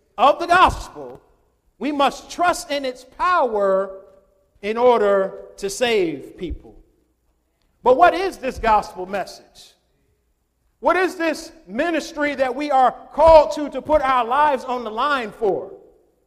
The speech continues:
Now, the gospel isn't "God loves you." That's part of the gospel, but that's not the gospel. The gospel is not "Come to Jesus so you can have a better life."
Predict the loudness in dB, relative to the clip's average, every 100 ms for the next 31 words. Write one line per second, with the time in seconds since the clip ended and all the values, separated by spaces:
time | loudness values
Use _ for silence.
0 | _ _ _ _ _ _ -6 -2 0 -2
1 | -4 2 2 2 0 0 2 0 -4 -8
2 | -8 -14 _ _ _ _ 0 4 4 4
3 | 2 2 -6 -20 -20 _ _ _ _ _
4 | _ _ _ _ _ _ _ _ _ _
5 | _ _ _ _ _ _ -2 -2 -4 -6
6 | 8 8 10 6 4 2 -2 0 0 -6
7 | -2 0 0 0 -2 -4 -4 -4 -2 0
8 | 0 0 -12 -20 -20 _ _ _ _ _
9 | _ _ _ _ _ _ -6 0 4 2
10 | 0 2 4 4 4 2 0 -4 -18 -14
11 | -2 0 0 -6 -6 -6 -8 -8 -6 -2
12 | -2 -2 -4 -2 -2 -2 -2 0 2 2